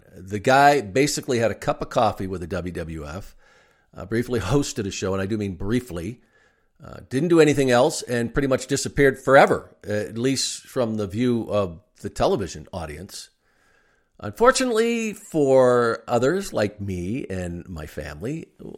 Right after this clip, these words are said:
we haven't been so lucky, as he sporadically turned up to wreak havoc on my loved ones, only to then disappear again after basically extorting large sums of money from them.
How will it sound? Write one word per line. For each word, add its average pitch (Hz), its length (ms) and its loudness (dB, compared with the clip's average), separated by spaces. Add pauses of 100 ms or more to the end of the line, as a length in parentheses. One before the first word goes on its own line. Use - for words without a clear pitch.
(160)
we 180 200 -4
haven't 196 180 -2
been 190 160 -2
so 185 200 0
lucky, 180 440 -2 (1120)
as 120 400 2
he 123 220 -2
sporadically 117 580 0
turned 113 320 -2
up 113 240 0
to 110 160 -6
wreak 101 280 -6 (120)
havoc 90 480 -6
on 95 180 -8
my 82 120 -8
loved 78 280 -12
ones, 165 440 -4
only 107 320 -4
to 101 240 -8
then 92 320 -8
disappear 101 500 -4
again 107 320 -2
after 98 240 -6
basically 92 460 -4
extorting 98 420 -4
large 98 240 -2
sums 90 260 -6
of 85 140 -14
money 170 240 2
from 151 320 2
them. 117 420 2